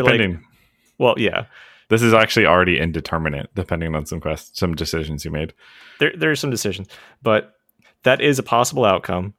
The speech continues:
Speaker 1: But also, like,
Speaker 2: Mm-hmm.
Speaker 1: you hear, like, the way that she died, and, like, the whole thing is, like, ugh.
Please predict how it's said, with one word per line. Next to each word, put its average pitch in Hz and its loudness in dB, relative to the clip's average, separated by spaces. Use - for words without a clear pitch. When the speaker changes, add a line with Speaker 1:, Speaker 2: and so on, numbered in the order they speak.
Speaker 1:
But 127 4
also, 151 4
like, 131 2
Speaker 2:
Mm-hmm. 127 -2
Speaker 1:
you 113 0
hear, 127 -2
like, 110 0
the 104 0
way 101 2
that 135 -2
she 147 -4
died, 156 -2
and, 123 0
like, 120 2
the 110 2
whole 147 2
thing 131 0
is, 104 -2
like, 95 -2
ugh. 107 2